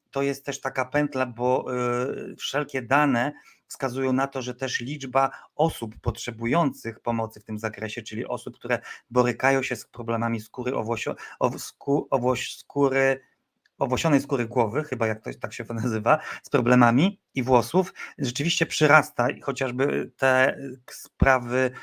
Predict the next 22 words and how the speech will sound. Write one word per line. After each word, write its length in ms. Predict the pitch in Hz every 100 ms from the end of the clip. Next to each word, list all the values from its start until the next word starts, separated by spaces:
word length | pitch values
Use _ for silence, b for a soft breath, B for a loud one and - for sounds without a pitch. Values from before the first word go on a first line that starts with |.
| B _ 139
e, 40 |
mm, 920 | 135 131 131 - 127 123 123 123 135 -
o, 280 | 139 131 131 135 123 135
związane 520 | 131 117 135 135 135 127
z, 140 | -
jakby 300 | 131 120 117
ze 120 | 123
stresem 520 | - 135 170 - 139 B B 127
i 60 |
wpływem 340 | - 135 127 123
stresu 400 | - 170 - 131
na, 220 | 127 120 123
na 140 | 117
kondycję 460 | - 117 113 - 107
zdro-, 440 | 110 117 117 120
włosów, 440 | 110 113 117 143 - B B
czy 100 | 135
chociażby 480 | 135 135 127 123 151
ilość 440 | 151 139 135 -
tych 160 | - 127
takich 300 | 135 135 123
potrzeb 600 | _ 139 135 - 131